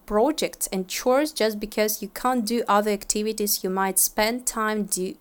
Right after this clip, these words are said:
doing in other seasons. If you love to garden in spring and summer as a stress-relieving activity, that doesn't mean spending those same hours in the winter cleaning your closets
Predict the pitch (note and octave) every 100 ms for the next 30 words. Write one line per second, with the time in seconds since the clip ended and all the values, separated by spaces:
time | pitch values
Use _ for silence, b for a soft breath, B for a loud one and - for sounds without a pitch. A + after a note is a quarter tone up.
0 | F3 G#3 G#3+ G#3+ G#3 G3 F#3+ F#3 F#3+ -
1 | - G3 D3 - - - - B B B
2 | - F#4+ G4+ D#4 B3 B3 - A#3+ G#3 F#3+
3 | G#3+ A#3+ B3 B3 - A#3 B3 A#3+ G3 F#3
4 | - F#3+ G3 G#3+ A#3+ A3 G#3 F#3+ - -
5 | F#3+ - G3 F#3+ F#3 F#3 F3 - - F3+
6 | F#3 - D#4+ G4 G#3 G3 D#4 F#4+ E4+ C#4+
7 | D4 - - C4 A#3+ A#3+ G#3+ G#3+ G#3 G3
8 | - F#3+ F3 - F#3 G#3 G3+ - G3+ F#3
9 | F3 F#3+ E4 E4+ G#3 G3+ B B B B
10 | - C4+ C4+ A3 F#3+ E3+ - A#3+ E4+ -
11 | F3 - -